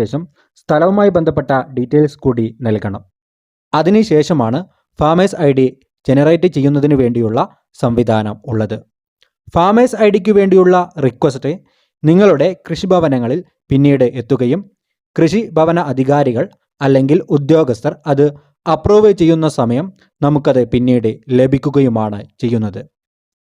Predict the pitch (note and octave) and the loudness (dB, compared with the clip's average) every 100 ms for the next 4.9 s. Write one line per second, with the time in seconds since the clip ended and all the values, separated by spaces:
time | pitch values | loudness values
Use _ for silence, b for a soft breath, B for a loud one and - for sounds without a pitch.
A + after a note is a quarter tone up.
0 | _ _ _ - D#3+ F#3 G#3+ A#3 A3+ A3+ | _ _ _ -2 2 2 2 2 2 2
1 | E3+ D3+ F3 F3 F#3 F#3 F3+ F#3+ _ _ | 0 0 0 2 4 4 0 -2 _ _
2 | - C#3 D3 D#3 D#3 D3 D3+ C3+ A2+ C3 | -4 0 2 2 2 0 0 -2 -2 -4
3 | F#3 _ _ _ D3+ D3 D3+ F3+ D#3+ E3 | -8 _ _ _ 2 2 0 0 0 2
4 | G#3 F#3+ F#3+ F#3+ G3 B2+ D3 C#3+ A2+ | 2 2 2 -2 -2 0 0 0 -4